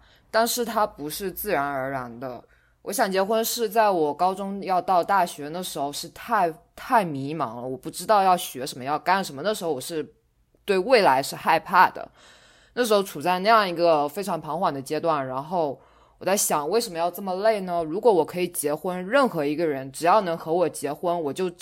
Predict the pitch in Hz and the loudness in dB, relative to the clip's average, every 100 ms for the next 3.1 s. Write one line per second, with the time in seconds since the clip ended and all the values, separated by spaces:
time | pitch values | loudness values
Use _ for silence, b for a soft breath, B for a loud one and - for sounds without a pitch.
0 | - 196 160 175 269 - 233 262 254 143 | -16 -8 -2 2 2 2 2 2 2 -2
1 | 160 170 190 170 135 - 226 175 135 127 | 0 0 2 0 -2 2 2 4 0 -2
2 | 131 151 135 131 160 233 151 - 131 131 | -2 -4 -4 -8 -6 -4 -4 -6 -8 -8